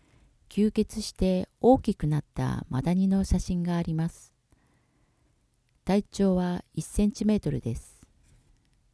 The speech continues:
農作業や庭仕事、野外で活動する際は、噛まれないよう注意しましょ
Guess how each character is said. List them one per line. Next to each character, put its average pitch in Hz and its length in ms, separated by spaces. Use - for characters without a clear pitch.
農 214 200
作 254 180
業 180 220
や 127 460
庭 175 260
仕 - 140
事、 156 580
野 208 100
外 202 220
で 127 140
活 - 260
動 202 160
す - 160
る 185 80
際 170 300
は、 117 340
噛 160 100
ま 190 140
れ 240 120
な 208 120
い 175 140
よ 135 320
う - 80
注 208 220
意 202 60
し - 140
ま 139 120
し - 160
ょ 120 160